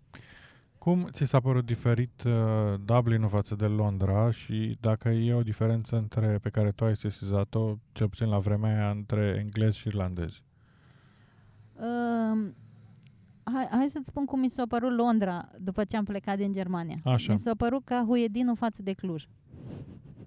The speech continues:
Speaker 1: Londra ți s-a părut Huedinul
Speaker 2: Da.
Speaker 1: față de Düsseldorf, care a fost
Speaker 2: Da,
Speaker 1: Clujul?
Speaker 2: da, da.
Speaker 1: Ok. De
Speaker 2: Da.
Speaker 1: ce?
Speaker 2: Pentru că eu în Londra n-am avut... Uh,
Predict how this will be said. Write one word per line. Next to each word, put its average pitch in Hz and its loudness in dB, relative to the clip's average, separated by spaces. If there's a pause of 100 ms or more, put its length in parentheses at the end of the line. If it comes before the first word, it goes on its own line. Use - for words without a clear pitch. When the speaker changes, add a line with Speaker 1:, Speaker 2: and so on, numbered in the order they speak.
(220)
Speaker 1:
Londra 117 6
ți - 2
s-a 117 4
părut 107 2
Huedinul 110 0
Speaker 2:
Da. 180 2
Speaker 1:
față 120 4
de 107 0
Düsseldorf, 110 -2
care 107 -2
a - 0
fost - -4
Speaker 2:
Da, 107 0
Speaker 1:
Clujul? 139 0
Speaker 2:
da, 175 -6 (200)
da. 170 -8 (640)
Speaker 1:
Ok. 117 2
De 113 4 (300)
Speaker 2:
Da. 107 4
Speaker 1:
ce? 117 0 (640)
Speaker 2:
Pentru 262 -2
că 262 -6 (340)
eu 294 -2
în 220 -2
Londra 269 -2
n-am 262 0
avut... 240 -2 (120)
Uh, 180 -4